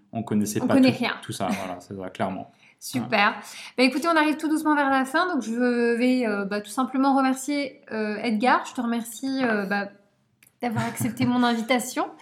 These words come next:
Speaker 2: de t'être déplacé chez nous aujourd'hui pour faire ce,
Speaker 1: Écoute, hein, merci de m'avoir
Speaker 2: cet
Speaker 1: fait parler,
Speaker 2: épisode.
Speaker 1: parce que c'est pas, c'est pas quelque chose que je fais, euh,
Speaker 2: C'est
Speaker 1: très
Speaker 2: pas un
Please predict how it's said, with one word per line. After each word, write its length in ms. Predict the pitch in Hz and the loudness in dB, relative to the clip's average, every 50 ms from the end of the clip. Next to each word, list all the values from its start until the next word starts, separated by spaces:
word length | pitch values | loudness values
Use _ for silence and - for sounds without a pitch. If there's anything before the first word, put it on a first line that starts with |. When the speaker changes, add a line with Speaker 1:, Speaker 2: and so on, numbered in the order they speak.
| - - - - - - - | -20 -20 -20 -20 -16 -8 -4
Speaker 2:
de 40 | 208 | 0
t'être 260 | 254 269 - - 277 | 0 0 2 2 2
déplacé 640 | 240 208 226 302 311 311 320 294 285 - 311 294 247 | 2 4 4 2 2 2 2 0 2 2 2 0 2
chez 160 | - 294 277 | 4 6 8
nous 260 | 262 269 294 381 - - | 8 8 8 6 2 -2
aujourd'hui 500 | - 311 285 247 277 262 254 240 269 339 | -2 0 0 2 2 2 2 2 2 0
pour 160 | 339 - 277 | 0 -4 -8
faire 180 | - - 269 254 | -6 -6 -6 -6
ce, 140 | - - 277 269 254 247 247 240 233 | -4 -2 0 0 2 2 2 2 2
Speaker 1:
Écoute, 240 | 226 226 220 220 - | 0 0 -2 -4 -6
hein, 40 | - - - | -10 -6 -2
merci 300 | 120 127 123 - - 147 | 0 0 0 2 2 2
de 40 | 135 | 4
m'avoir 200 | 127 120 120 - | 4 6 4 4
Speaker 2:
cet 80 | 123 | 4
Speaker 1:
fait 100 | - 135 | 4 6
parler, 220 | 110 123 113 113 - | 6 6 8 8 6
Speaker 2:
épisode. 140 | 147 165 - | 6 4 2
Speaker 1:
parce 140 | - - - | -2 -8 -10
que 260 | - - 104 101 101 107 | -10 -10 -10 -8 -8 -10
c'est 240 | - - - 104 | -10 -10 -10 -8
pas, 400 | - 104 104 104 104 104 104 107 - | -4 -4 -2 -2 -2 -4 -6 -12 -18
c'est 120 | - _ | -18 _
pas 100 | - 113 | -10 -8
quelque 200 | 107 117 107 - - | -6 -6 -6 -6 -6
chose 180 | - 113 - | -8 -10 -10
que 100 | - - | -10 -16
je 80 | - - | -16 -12
fais, 120 | - - | -8 -8
euh, 180 | 110 110 107 107 | -6 -6 -6 -6
Speaker 2:
C'est 140 | - 254 - | -6 -2 4
Speaker 1:
très 80 | - | 10
Speaker 2:
pas 60 | 403 | 10
un 40 | 440 | 10